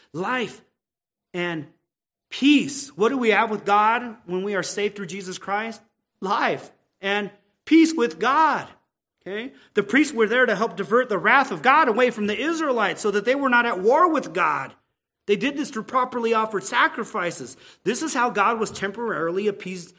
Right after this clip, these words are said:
for their sins. And so if the priest didn't do this properly, and if they didn't leave God's people to do this properly,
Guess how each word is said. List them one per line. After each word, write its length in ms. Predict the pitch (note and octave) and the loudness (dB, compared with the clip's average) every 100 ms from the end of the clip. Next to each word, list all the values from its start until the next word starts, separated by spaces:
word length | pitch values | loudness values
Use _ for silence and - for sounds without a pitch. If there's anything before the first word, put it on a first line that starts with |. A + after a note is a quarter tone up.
| _ | _
for 140 | F#3 | -4
their 140 | F#3 A3 | 0 0
sins. 540 | - A#3 C4+ F#3 B2 - _ | -2 -6 -4 -6 -8 -18 _
And 100 | - | -6
so 140 | B3 | -2
if 60 | A3+ | -4
the 80 | F#3 | -4
priest 320 | - B3 A3+ | -6 -6 -4
didn't 260 | A3 G#3 F#3+ | -6 -6 -4
do 160 | G3 | -4
this 180 | G3 F3+ | -2 -4
properly, 840 | - - A#3 D#4 G3+ E3 F3 C4+ - - | -8 -4 -4 -2 -4 -4 -4 -4 -8 -12
and 120 | - G3 | -6 -2
if 80 | |
they 100 | G3+ | 0
didn't 180 | A#3 A#3 | 0 0
leave 140 | G#3+ G3+ | -4 -2
God's 300 | G#3+ G3+ - | -2 -2 -4
people 260 | A3 G3+ | -8 -6
to 140 | F3+ D#3 | -8 -4
do 180 | G3+ | -4
this 160 | E4+ D#4 | -2 -4
properly, 720 | - E3 D3+ F#3 G3+ B3 C4 | -6 -8 -8 -6 -6 -6 -8